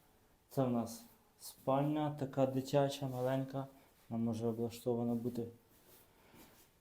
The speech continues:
під ваш смак. Ванна кімната на другому поверсі з душовою кабіною.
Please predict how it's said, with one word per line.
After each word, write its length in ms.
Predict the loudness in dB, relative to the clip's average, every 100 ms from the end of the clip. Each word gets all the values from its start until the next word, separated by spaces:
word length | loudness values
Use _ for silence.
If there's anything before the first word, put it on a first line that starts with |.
| _ -2
під 160 | 4 6
ваш 320 | 10 10 10 6 4 0
смак. 540 | -2 0 4 6 6 0 -8 2
Ванна 320 | 4 6 4
кімната 640 | -2 -2 0 2 2 2
на 120 | 2 2
другому 400 | 2 2 2 0
поверсі 600 | 0 0 0 -6 -6 -8 -10 _ _ _ _ _ _ _ _ _ _ -20 _ _ -14
з 60 | -2
душовою 560 | 0 0 0 2 2
кабіною. 600 | 0 -2 0 2 0 -2